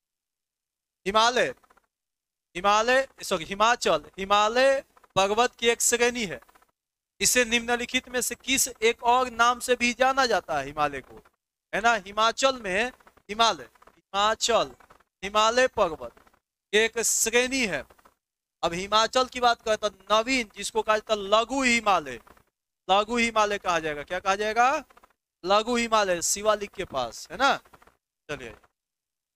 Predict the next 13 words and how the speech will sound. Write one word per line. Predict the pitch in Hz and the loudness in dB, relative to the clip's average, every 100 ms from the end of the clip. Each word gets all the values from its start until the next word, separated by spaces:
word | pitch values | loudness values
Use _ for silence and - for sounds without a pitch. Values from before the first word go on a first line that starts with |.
| _ _ _ _ _ _ _ _ _ _ _ _ _ _ _ _ 208 | _ _ _ _ _ _ _ _ _ _ _ _ _ _ _ _ 0
खासी | 220 214 269 | 0 0 -2
पहाड़ी | - 233 226 254 | 0 2 2 0
के | - 233 214 | -2 -2 2
दक्षिण | 220 - 277 262 | 0 2 0 -2
ढलानों | 220 214 233 240 233 | -2 2 2 0 -4
में | 226 - - | -6 -8 -2
किस | 277 - 269 247 | 0 0 0 0
स्थान | - 233 226 | 2 -2 0
पर | 214 202 | -2 -2
प्रति | 202 226 233 262 254 | 0 0 0 -4 0
वर्ष | 233 220 - | 0 0 0
औसतन | 214 214 220 233 - - | 0 0 -4 -6 -6 0
बारह | 202 233 247 | 2 4 2